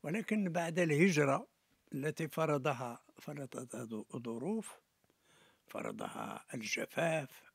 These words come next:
المستمر، فرضها تمركز الشغل في الم-، بعض المدن،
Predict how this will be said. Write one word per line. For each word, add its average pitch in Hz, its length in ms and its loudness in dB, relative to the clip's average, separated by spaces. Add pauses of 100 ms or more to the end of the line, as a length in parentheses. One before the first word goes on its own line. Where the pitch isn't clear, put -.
المستمر، 180 880 -6 (880)
فرضها - 760 -4 (140)
تمركز 170 920 2 (300)
الشغل 147 600 4 (1000)
في 151 460 -4 (760)
الم-، 143 800 -2
بعض 160 440 6 (340)
المدن، 139 540 0